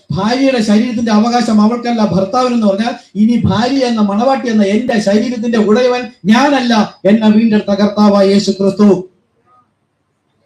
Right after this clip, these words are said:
അത് അങ്ങനെ തന്നെ ഭാര്യയും ഭർത്താവും കണക്ട് ചെയ്ത് പറഞ്ഞിരിക്കുന്നേ ഉള്ളൂ. അങ്ങനെയെങ്കിൽ ഞാൻ കേൾക്കാൻ ഇന്നിവിടെ വന്നത്, ഇവിടെ സംസാരിക്കുന്ന പോൾ ബ്രദറിന്റെ ശബ്ദം കേൾക്കാനല്ല,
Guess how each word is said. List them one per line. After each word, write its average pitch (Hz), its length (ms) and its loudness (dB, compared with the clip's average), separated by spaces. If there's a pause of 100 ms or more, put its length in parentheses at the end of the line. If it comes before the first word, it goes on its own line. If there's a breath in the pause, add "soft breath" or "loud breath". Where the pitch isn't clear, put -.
അത് 170 100 0
അങ്ങനെ 240 300 0
തന്നെ 220 360 -2
ഭാര്യയും 214 340 0
ഭർത്താവും 208 360 0
കണക്ട് 226 240 -2
ചെയ്ത് 208 180 0
പറഞ്ഞിരിക്കുന്നേ 214 480 0
ഉള്ളൂ. 214 260 2 (200 loud breath)
അങ്ങനെയെങ്കിൽ 247 600 0 (120)
ഞാൻ 226 380 0
കേൾക്കാൻ 226 380 -4
ഇന്നിവിടെ 226 360 -2
വന്നത്, 214 500 0 (100)
ഇവിടെ 214 300 -4
സംസാരിക്കുന്ന 214 480 0
പോൾ 214 360 -2
ബ്രദറിന്റെ 220 320 -4
ശബ്ദം 208 360 -4
കേൾക്കാനല്ല, 208 600 0